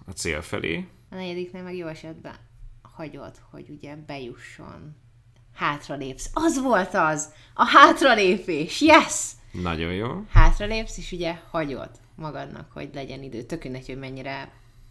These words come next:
Speaker 2: presszionál valaki, hogy de válaszolj és kommunikálj, és hadd pörögjön most már az én egóm is, akkor, akkor nem hagyod, hogy tovább nyomjanak,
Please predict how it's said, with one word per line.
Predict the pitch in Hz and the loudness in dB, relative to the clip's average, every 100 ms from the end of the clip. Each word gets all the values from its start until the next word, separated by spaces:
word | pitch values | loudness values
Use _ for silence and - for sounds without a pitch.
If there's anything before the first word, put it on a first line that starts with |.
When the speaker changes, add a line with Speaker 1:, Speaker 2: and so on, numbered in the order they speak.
| - - | -20 -10
Speaker 2:
presszionál | 101 - - 151 139 127 | -10 -8 -8 -10 -10 -10
valaki, | 127 120 131 - | -10 -12 -12 -14
hogy | 143 139 139 - - - | -10 -6 -6 -10 -18 -8
de | 143 170 | 2 4
válaszolj | 170 160 143 143 170 147 | 6 4 4 0 -2 0
és | 151 | -2
kommunikálj, | - 165 151 147 147 156 139 | -2 -4 -2 -4 -4 -2 -2
és | 147 | -4
hadd | - 151 - | -4 -8 -4
pörögjön | 156 139 151 143 | -4 -2 -4 -4
most | 139 - | -8 -10
már | 139 135 | -8 -8
az | 135 | -8
én | 139 135 | -8 -8
egóm | 143 143 147 | -8 -8 -8
is, | 151 151 | -10 -12
akkor, | - - 151 143 | -14 -10 -8 -8
akkor | - - - 151 | -12 -14 -10 -8
nem | 151 123 | -6 -8
hagyod, | 127 117 107 - | -10 -10 -10 -12
hogy | 110 | -14
tovább | - 113 107 - | -12 -10 -10 -10
nyomjanak, | 98 78 82 78 - | -14 -14 -14 -14 -18